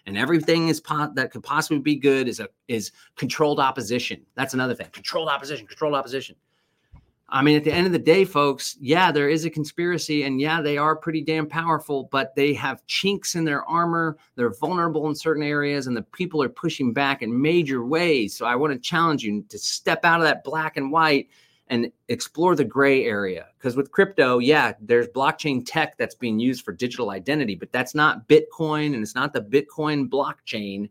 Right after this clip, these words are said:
And because that's happening, because this New World Order, these New World Order clowns see the value in an efficient and effective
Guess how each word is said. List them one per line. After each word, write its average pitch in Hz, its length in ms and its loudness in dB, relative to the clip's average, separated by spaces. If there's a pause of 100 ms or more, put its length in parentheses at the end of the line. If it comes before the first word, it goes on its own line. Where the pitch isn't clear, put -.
(380)
And 117 160 0
because 156 480 -2
that's 160 260 0
happening, 127 560 0
because 143 420 -2
this 135 200 -4
New 139 160 2
World 131 200 2
Order, 131 440 0 (560)
these 107 180 -8
New 139 140 2
World 139 180 2
Order 135 160 2
clowns 135 800 -2 (460)
see 170 380 0
the 135 160 6
value 131 800 2
in 120 480 0
an 117 100 0
efficient 147 600 0
and 123 100 -2
effective 120 640 -2